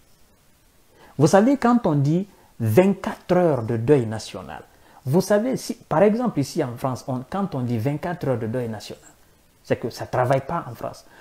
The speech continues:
Vous savez combien de milliards l'État français va perdre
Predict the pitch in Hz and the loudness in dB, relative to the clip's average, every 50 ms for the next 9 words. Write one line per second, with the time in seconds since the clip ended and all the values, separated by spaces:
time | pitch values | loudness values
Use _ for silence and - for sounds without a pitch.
0 | - - _ 131 143 175 196 - - 196 190 180 190 240 262 277 - - - - | -20 -8 _ 4 4 4 6 6 6 4 4 4 4 2 0 0 -4 -8 -16 -20
1 | _ _ _ - 262 294 285 214 208 208 196 156 156 151 147 139 147 165 175 185 | _ _ _ 6 8 8 8 6 4 4 4 4 4 4 6 6 6 6 6 6
2 | 190 196 190 190 185 170 147 127 123 117 123 165 175 175 - 190 180 170 - - | 4 4 2 0 -2 -4 -4 -4 -2 2 6 6 6 6 4 -2 -4 -4 -2 -2
3 | 151 139 135 - - 160 135 113 - 147 147 - - - 175 156 131 110 101 - | -2 -2 -2 -2 -2 -2 -2 -2 -4 -6 -6 -6 -4 -6 -4 -4 -6 -8 -10 -14